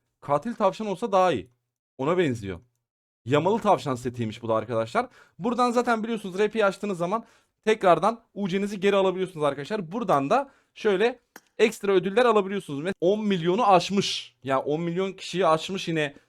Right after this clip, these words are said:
R P etkinliği. Ve buradan da yine yüz seviye olduktan sonra kendinize güzel güzel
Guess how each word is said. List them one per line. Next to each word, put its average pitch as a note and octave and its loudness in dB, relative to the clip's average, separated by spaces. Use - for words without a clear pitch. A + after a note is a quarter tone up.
R D#3 4
P D#3+ 0
etkinliği. D3+ -4
Ve G#3 0
buradan G3 2
da G3 2
yine G3+ -4
yüz G#3 -8
seviye G#3 -2
olduktan G3 0
sonra F3+ -6
kendinize F#3 2
güzel F3+ 0
güzel F3 -2